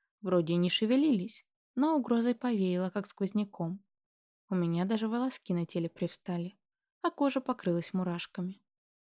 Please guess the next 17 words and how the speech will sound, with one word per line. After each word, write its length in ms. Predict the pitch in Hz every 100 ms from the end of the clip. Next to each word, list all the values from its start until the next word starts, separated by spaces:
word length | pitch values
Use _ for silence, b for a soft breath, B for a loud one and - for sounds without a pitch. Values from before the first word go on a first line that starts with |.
| -
Это 220 | 185 175
почувствовал 680 | - 220 - 233 - 247 247
и 120 | 254
трепетный 460 | 214 190 185 185
лепесток. 680 | 180 190 220 - 170 - _ _ _ _ _ _ _ _ _ _ _ _
«В 20 | -
таком 300 | 269 302 247
случае 520 | - 190 185 - 233
позволь 480 | - 220 175 175 208
мне 160 | 240
преподнести 640 | 247 254 - 233 226 - 240
в 80 | 220
дар 220 | 233 226
то, 220 | - 175
что 180 | - 190
было 240 | 190 208
обещано, 680 | 214 196 175 - 180 175